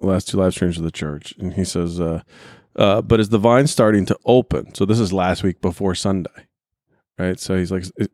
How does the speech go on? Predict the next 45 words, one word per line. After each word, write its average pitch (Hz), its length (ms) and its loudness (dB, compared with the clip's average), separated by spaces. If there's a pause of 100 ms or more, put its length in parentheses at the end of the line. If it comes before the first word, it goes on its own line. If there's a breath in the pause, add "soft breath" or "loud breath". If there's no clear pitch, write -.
basically 117 280 4
he's 95 100 0
asking 87 220 0
us, 80 120 -6
like, 71 120 -10 (160)
"Church 135 160 0
can 107 80 4
be 95 80 6
open 113 200 2
this 57 120 -12
Sunday." - 260 -14 (540 loud breath)
And, 101 260 4 (180)
uh, 82 80 -4
he 104 140 2
says, 98 340 0
uh, 98 240 2
"We 117 140 4
have 143 100 6
a 127 60 4
couple 110 400 0
churches 104 500 0
in 92 120 0
Saint 92 320 0
Cloud. 98 640 2 (340 loud breath)
This 123 180 2
will 151 80 4
be 113 120 4
their 104 160 4
second 120 420 2
week 123 220 2
of 139 80 2
meeting." 190 380 4 (460)
And, 135 140 2 (220)
and 135 100 4
here's 175 160 4
the 165 80 0
funny 156 160 2
thing. 151 220 2
I 170 100 2
thought 143 160 0
he 104 60 -2
was 95 120 -4
actually 95 280 -6
just 92 180 -10
fibbing, 123 300 -4